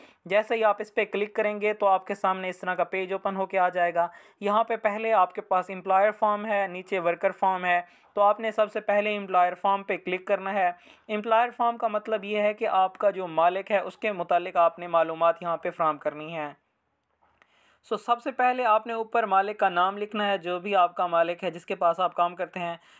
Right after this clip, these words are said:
फिर उसके वालिद का नाम लिखना है, उसके बाद नेक्स्ट उसका कॉन्टैक्ट नंबर लिखना है, फिर उस अगले पे, अगले बॉक्स में उसका सीएनआईसी नंबर लिखना है, फिर यहाँ पे नीचे आके उसका एड्रेस लिखना है। ये लिखने के बाद यहाँ पे उसका श-, उसका जो है ना,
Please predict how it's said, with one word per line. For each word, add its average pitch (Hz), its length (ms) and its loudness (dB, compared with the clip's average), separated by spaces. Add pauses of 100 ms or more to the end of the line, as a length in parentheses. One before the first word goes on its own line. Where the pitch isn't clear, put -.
(140)
फिर 208 100 0
उसके 214 240 -2
वालिद 202 300 2
का 233 140 2
नाम 214 200 0
लिखना 214 260 -6
है, 202 200 0 (260)
उसके 233 240 -2
बाद 220 260 4
नेक्स्ट 214 360 -2
उसका 214 320 0
कॉन्टैक्ट 196 460 -4
नंबर 208 280 0
लिखना 208 320 -4
है, 196 200 0 (420)
फिर 220 100 0
उस - 160 -12 (120)
अगले 247 280 2
पे, 240 180 0 (260)
अगले 233 260 2
बॉक्स 226 300 2
में 233 120 -6
उसका 214 240 -4
सीएनआईसी 196 480 -2
नंबर 196 260 0
लिखना 202 280 -4
है, 196 200 0 (400)
फिर 220 120 2
यहाँ 226 220 2
पे 240 120 -4
नीचे 226 280 -8
आके 214 260 2
उसका 214 260 -2
एड्रेस 185 420 2
लिखना 208 260 -4
है। 190 240 0
ये 202 100 -2
लिखने 220 300 -6
के 196 120 -4
बाद 180 320 2
यहाँ 190 220 -2
पे 190 160 -8
उसका 185 220 -2
श-, - 320 -6 (160)
उसका 185 260 -2
जो 190 120 -4
है 185 100 2
ना, 180 140 0